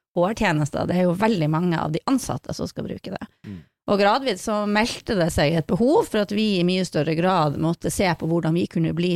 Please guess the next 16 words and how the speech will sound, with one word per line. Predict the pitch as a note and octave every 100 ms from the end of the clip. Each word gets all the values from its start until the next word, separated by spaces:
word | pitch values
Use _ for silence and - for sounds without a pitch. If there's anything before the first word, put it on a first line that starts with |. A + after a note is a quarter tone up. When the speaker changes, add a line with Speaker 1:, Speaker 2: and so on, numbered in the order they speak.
| -
Speaker 1:
tilgjengelig | - G3 F#3 B3+ A3 C#3 A#2+ - - _ _ _ -
tjuefire | A3 G#3 G3 E3
timer | G3 F3+ D#3+ D3+
i |
døgnet, | D3+ D3+ D3 B2 A#2+ -
eh, | - F3 - - F3+ F#3 - -
og | G3 F3+ E3+ -
utvide | A3 A#3 - E3+ D3+ D3
vår | D#3 D#3+
support | - - G3 C#4+
fra | - F#3+ E3
å |
være | E3+ F3+ E3+ -
en | D#3+ D#3+
til | D3+ -
en, | F#3 C4+